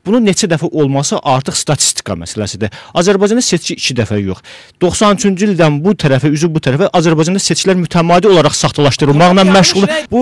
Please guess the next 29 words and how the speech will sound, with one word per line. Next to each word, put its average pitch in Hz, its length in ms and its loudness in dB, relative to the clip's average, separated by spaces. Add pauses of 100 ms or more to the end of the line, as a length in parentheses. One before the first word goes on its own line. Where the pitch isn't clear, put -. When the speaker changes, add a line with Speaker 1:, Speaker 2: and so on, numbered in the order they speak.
(140)
Speaker 1:
rəyi 214 240 4
tutaq 214 220 -6
ki, 202 80 -6
Zahid 196 300 2
bəy 196 140 2
deyə 190 160 4
bilər 196 160 2
ki, 120 140 -4
yanlışdır. 117 440 -4
Ancaq 220 280 -2
bu 226 100 -10
seçkiləri 196 480 -2
müşahidə 170 480 0
edən 143 160 -2
kənar 165 320 -2
institutlar, 131 480 -8
tutaq 131 160 -12
ki, - 60 -14
beynəlxalq 156 360 -4 (140)
müşahidəçilər, 127 640 -2
Azərbaycanda 156 600 -4
bu 160 100 -8
işin 151 300 -10 (180)
monitorinqini 160 600 -2
aparan, 156 340 0
tutaq 147 160 -2
ki, 143 140 -8
qeyri-hökumət 151 540 0
təşkilatları 143 520 -6